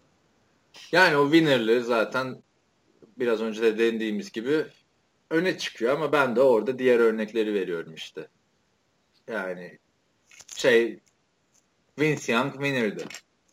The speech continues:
Matt Leinart winner'dı.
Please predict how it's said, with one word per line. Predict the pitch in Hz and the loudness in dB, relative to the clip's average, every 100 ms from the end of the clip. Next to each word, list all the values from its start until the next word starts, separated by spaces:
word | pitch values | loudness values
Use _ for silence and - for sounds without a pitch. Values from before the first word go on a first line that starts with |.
| _ _ _ _ _ _ _ | _ _ _ _ _ _ _
Matt | 120 127 131 143 | -4 -2 0 2
Leinart | 127 117 110 127 127 | 2 2 -2 -6 -8
winner'dı. | 131 127 117 98 92 85 | -6 -4 -4 -6 -8 -12